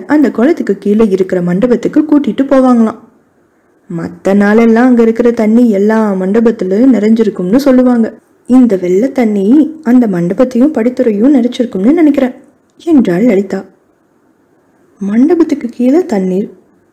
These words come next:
தெர்மாக்கோல் போடாமலேயே தண்ணி ஆவியாகிறது தடுக்கப்படும். கோவிலுக்கு பக்கத்துல குளம், வெள்ளம் வரும்போது அதிகமான தண்ணீர் எல்லாம் தன்னால குளத்துக்கு போயிடும். வீட்டுக்கு வீடு கிணறு, மழை காலத்துல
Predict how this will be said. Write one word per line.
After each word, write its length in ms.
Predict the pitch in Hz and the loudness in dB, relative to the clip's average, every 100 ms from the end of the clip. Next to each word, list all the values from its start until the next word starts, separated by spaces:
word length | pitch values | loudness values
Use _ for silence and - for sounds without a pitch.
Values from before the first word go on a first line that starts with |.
| _ _ - | _ _ -4
தெர்மாக்கோல் 600 | 180 202 277 320 294 277 | -2 2 0 2 0 2
போடாமலேயே 600 | 226 262 262 254 254 311 - | 2 4 2 2 2 2 0
தண்ணி 280 | 185 254 277 | 0 2 2
ஆவியாகிறது 580 | 220 233 254 240 214 285 | 0 0 2 2 0 -2
தடுக்கப்படும். 540 | 302 269 277 262 240 247 - _ _ _ _ _ _ _ _ _ _ - | 0 -2 -2 -2 -4 -4 -20 _ _ _ _ _ _ _ _ _ _ -4
கோவிலுக்கு 500 | 185 190 240 233 233 | 0 2 2 0 -2
பக்கத்துல 420 | 214 202 214 277 | -2 -4 -2 -2
குளம், 340 | 214 202 202 208 _ _ _ - | 0 0 -2 -6 _ _ _ -2
வெள்ளம் 340 | 302 285 247 | 2 2 2
வரும்போது 420 | 226 220 208 185 269 - | 2 2 2 2 0 -2
அதிகமான 580 | 190 202 254 247 247 | -6 -2 2 2 2
தண்ணீர் 400 | 240 208 214 233 | 2 0 0 2
எல்லாம் 400 | 208 180 185 285 277 - - | 0 0 0 -2 -4 -10 -10
தன்னால 600 | 175 196 214 180 190 262 | -6 -2 -2 -2 -2 0
குளத்துக்கு 400 | 262 247 - 254 | 0 0 -2 0
போயிடும். 360 | 254 233 220 - _ _ _ _ _ _ _ _ 220 | 2 0 -2 -10 _ _ _ _ _ _ _ _ -2
வீட்டுக்கு 480 | 302 330 262 190 | 2 2 0 -4
வீடு 280 | 185 180 247 277 | 0 0 0 -2
கிணறு, 400 | 226 226 220 202 _ _ _ _ - | -2 0 0 -4 _ _ _ _ -10
மழை 260 | 180 180 226 | -4 -2 -2
காலத்துல 520 | 240 220 190 - 185 | 0 0 -2 -2 0